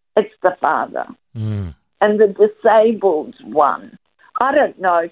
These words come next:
Speaker 1: you've, you've walked around a shopping centre, Matt,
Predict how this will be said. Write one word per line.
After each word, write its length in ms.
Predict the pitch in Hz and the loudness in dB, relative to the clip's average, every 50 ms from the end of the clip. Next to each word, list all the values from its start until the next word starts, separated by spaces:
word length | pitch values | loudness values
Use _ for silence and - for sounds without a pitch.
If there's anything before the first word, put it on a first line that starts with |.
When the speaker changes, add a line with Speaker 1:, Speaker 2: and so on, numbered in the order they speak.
| _ _ | _ _
Speaker 1:
you've, 340 | - - 185 180 175 170 175 _ _ _ - | -14 -4 -2 -2 -2 -2 -4 _ _ _ -10
you've 400 | 165 165 170 170 156 147 143 _ _ _ _ | -2 2 2 2 2 0 -8 _ _ _ _
walked 460 | - 156 156 180 196 196 196 _ _ | -18 -2 0 0 0 0 -2 _ _
around 420 | - 156 180 160 156 170 160 156 151 | -4 -2 -2 -2 -2 -4 -6 -6 -8
a 40 | - - - | -10 -8 -2
shopping 440 | 170 185 196 - 202 156 170 170 170 - _ | -2 -2 -2 -2 -6 -8 -8 -10 -12 -8 _
centre, 380 | 143 135 147 156 - - 120 | -4 -4 -4 -6 -4 -4 -4
Matt, 400 | 123 104 113 123 101 - - - | -2 0 0 2 2 2 0 -2